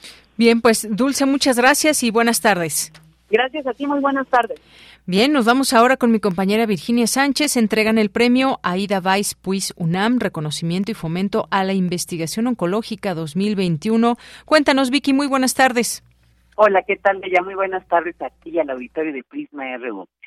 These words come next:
Speaker 3: En mil novecientos ochenta y cuatro, la familia Weiss y la unam, a través del Programa Universitario de Investigación en Salud, el puis, establecieron este premio con el objetivo de fomentar la investigación en oncología y se otorga a quienes han sido seleccionados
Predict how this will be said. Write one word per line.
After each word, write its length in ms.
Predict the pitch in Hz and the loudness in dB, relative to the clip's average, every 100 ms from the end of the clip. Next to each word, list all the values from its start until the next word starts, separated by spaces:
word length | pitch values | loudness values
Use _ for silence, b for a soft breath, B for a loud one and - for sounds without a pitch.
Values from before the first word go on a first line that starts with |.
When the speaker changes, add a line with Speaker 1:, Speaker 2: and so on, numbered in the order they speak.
| B B | B B
Speaker 3:
En 140 | 220 | -2
mil 100 | 247 | 2
novecientos 380 | 339 302 196 254 - | 2 0 -6 -14 -12
ochenta 240 | 226 - | -12 -10
y 40 | - | -6
cuatro, 280 | 170 180 | -4 -4
la 140 | 190 151 | -4 -6
familia 420 | 139 143 156 156 | -8 -10 -6 -2
Weiss 260 | 151 151 147 - | 0 0 -2 -10
y 100 | 170 | -6
la 140 | 143 | -6
unam, 380 | 139 147 175 190 | -6 -2 -2 -2
a 60 | 175 | -4
través 320 | 147 143 160 | -4 -4 -4
del 100 | 175 | -8
Programa 340 | 165 143 151 | -8 -8 -6
Universitario 440 | 170 143 135 147 151 | -6 -10 -10 -12 -10
de 80 | 151 | -10
Investigación 640 | 131 - 127 123 151 147 | -14 -12 -12 -10 -10 -12
en 140 | 143 127 | -12 -16
Salud, 340 | 117 120 143 143 _ - | -14 -10 -8 -8 _ -20
el 80 | - - | -14 -4
puis, 260 | 185 165 _ b - | -2 -2 _ b -20
establecieron 640 | 180 220 202 240 311 359 | -4 -2 -2 0 0 2
este 180 | 285 - | 0 -6
premio 320 | - 233 233 | -6 -4 -4
con 180 | 240 214 | -4 -2
el 80 | 165 | -2
objetivo 440 | 147 - - 185 | -6 -8 -12 -6
de 100 | 185 | -6
fomentar 400 | 165 151 143 165 | -6 -10 -8 -10
la 80 | 175 | -10
investigación 580 | 175 151 - 127 123 160 | -8 -10 -8 -8 -6 -8
en 200 | - 131 | -8 -14
oncología 760 | 117 - 123 120 - 165 147 - B B B | -16 -12 -10 -10 -8 -4 -4 -4 B B B
y 100 | 175 | -2
se 100 | 190 | 0
otorga 320 | 190 202 220 | 0 2 2
a 40 | |
quienes 280 | 214 165 156 | 0 -4 -6
han 160 | 233 277 | -4 -4
sido 260 | - 233 240 | -4 -4 -4
seleccionados 600 | 165 147 - 143 156 | -6 -10 -8 -6 -6